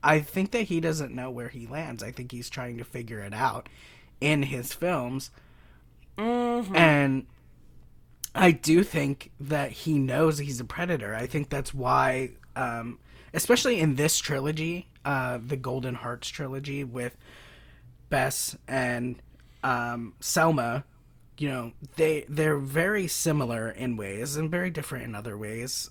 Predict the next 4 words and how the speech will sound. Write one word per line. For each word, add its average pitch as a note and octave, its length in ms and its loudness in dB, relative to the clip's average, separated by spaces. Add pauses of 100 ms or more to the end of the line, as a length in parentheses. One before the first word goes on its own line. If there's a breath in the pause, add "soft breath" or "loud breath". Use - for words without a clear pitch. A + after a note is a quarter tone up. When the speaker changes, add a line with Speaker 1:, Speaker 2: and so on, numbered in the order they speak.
Speaker 1:
Um, B2+ 460 -2 (1500 soft breath)
I D3+ 140 6
think E3+ 460 -2 (100)
that - 380 -2